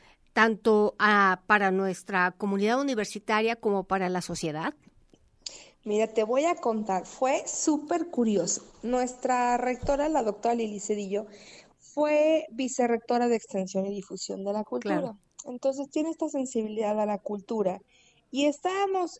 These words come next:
Speaker 2: en una exposición que hubo de lucha libre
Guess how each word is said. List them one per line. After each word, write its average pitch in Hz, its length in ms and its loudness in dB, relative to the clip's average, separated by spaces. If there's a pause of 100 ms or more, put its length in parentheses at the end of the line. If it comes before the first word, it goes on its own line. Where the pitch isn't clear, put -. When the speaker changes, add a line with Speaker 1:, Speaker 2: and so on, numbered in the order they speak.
Speaker 2:
en 262 400 2 (140)
una 370 300 0
exposición 254 800 -2
que 262 140 -2
hubo 262 140 2
de 220 120 2
lucha 226 440 -2
libre 202 520 0